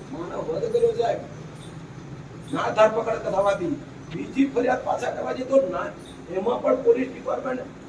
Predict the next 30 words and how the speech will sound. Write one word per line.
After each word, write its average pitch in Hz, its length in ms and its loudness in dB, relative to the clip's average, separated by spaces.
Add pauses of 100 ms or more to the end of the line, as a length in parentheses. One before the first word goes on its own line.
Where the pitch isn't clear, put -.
(240)
મેં - 100 -6
કીધું, - 240 2
"ચાર 233 220 -4
જણા 220 140 -2
તમે - 200 -4
બીજા - 160 0
દસ 196 280 -2
જણા - 160 -6
મારવા, - 420 -2 (760)
ચાર 123 260 -2
જણા 120 160 -6
તો 127 120 -8
મારતા 156 340 -4
નહીં, 147 160 -4
આટલા 147 160 -6
બધા 135 340 -4
લાકડીને 190 340 -2
મારતા 190 360 -4
હતા." 175 160 -6 (480)
તો - 80 6
અમારી 190 420 4
નજર - 680 -2 (280)
એ - 80 8
ભુરખલ 165 380 0
ગામમાં 226 320 -2
અમને 226 280 -2 (400)
એવી 269 200 4
રીતે 269 160 4
કર્યું 269 200 6
કે 254 100 6